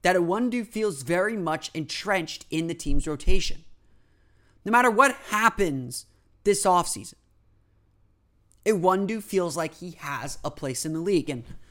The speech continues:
like I said, when you're a second round pick, your place in the league during that rookie contract especially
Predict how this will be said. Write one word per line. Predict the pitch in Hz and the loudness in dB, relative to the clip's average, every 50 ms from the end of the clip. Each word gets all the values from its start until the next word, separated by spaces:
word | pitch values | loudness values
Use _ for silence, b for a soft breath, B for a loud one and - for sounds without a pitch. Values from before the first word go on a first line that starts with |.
| B B B | B B B
like | - 190 190 - | 0 0 0 2
I | 196 170 | 0 -2
said, | - - 220 202 160 117 - - b b b b b b b | 0 0 2 2 2 2 -2 -8 b b b b b b b
when | - 185 196 | -4 -2 0
you're | 208 240 262 254 - | 2 4 4 4 4
a | 202 202 | 2 0
second | 160 - - - 226 - - - 220 175 - | 0 -2 -2 4 6 8 8 8 6 0 -2
round | 170 175 170 165 156 143 - | 0 2 2 2 0 -2 4
pick, | - - - 185 175 - - - - - - - - - - - - - - - - - _ _ _ _ _ _ _ _ _ _ _ _ - | 10 12 12 12 12 10 0 -14 -8 -4 -4 -4 -4 -4 -8 -10 -16 -20 -20 -20 -20 -20 _ _ _ _ _ _ _ _ _ _ _ _ 0
your | 190 208 | 0 0
place | 208 - - - 247 254 240 - | 0 -2 -4 0 0 0 0 0
in | 240 226 214 | 0 0 0
the | 196 | 0
league | 180 180 208 220 220 208 180 143 - - - _ _ _ - - - - | 0 0 0 0 0 0 0 -2 -6 -10 -14 _ _ _ -20 -20 -14 -12
during | 147 - 170 180 190 214 220 190 | -6 -2 0 0 0 0 0 0
that | 170 156 - | 0 0 0
rookie | 147 156 156 - 135 | -2 -2 -2 -4 -10
contract | - - - 151 165 165 - 151 135 - - | -2 4 6 6 6 6 4 -2 -6 -6 -6
especially | 117 - - - 196 214 214 - - - 95 - - - - | -8 -6 -2 2 4 4 4 2 0 -4 -6 -10 -14 -20 -20